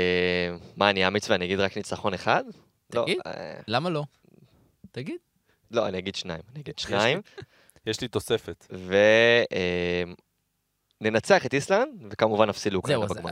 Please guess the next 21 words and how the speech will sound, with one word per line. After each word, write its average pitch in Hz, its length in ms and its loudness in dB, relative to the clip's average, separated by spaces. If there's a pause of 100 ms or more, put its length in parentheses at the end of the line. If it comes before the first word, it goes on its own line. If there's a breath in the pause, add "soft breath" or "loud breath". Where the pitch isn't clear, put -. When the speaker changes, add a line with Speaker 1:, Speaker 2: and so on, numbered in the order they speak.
(140)
Speaker 2:
אז 117 140 -4
אני, 135 260 -2
הניחוש 110 600 -2
שלי 135 200 2
לנבחרת 127 460 -2
ישראל 139 540 0
זה 113 100 -8
שאנחנו 110 280 -6
ננצח 98 440 -4
את 110 100 -12
איסלנד, 123 460 -6 (240)
ואז 110 360 -2
נבנה 110 340 -2 (160)
הייפ 117 240 -2
מאוד 110 200 -2
מאוד 110 160 -2
Speaker 1:
ברור. 87 200 0
Speaker 2:
גדול, 147 220 -2
ואז 117 240 0
נפסיד 147 440 -10
לאוקראינה 135 480 -6